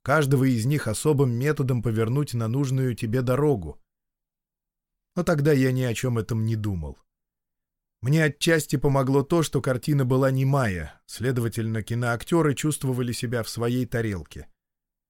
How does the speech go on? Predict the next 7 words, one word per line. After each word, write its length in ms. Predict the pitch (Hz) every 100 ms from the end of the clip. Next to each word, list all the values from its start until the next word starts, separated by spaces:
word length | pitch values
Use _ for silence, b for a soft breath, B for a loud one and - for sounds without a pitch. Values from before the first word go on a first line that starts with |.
| _ -
Театральные 600 | 117 107 165 147 151 147
же 200 | 135 143
актеры, 400 | - - 139 123
которых 400 | 123 123 113 -
я 160 | 110
особенно 500 | 110 - 117 110 110
боялся, 720 | 101 104 107 110 95 107 101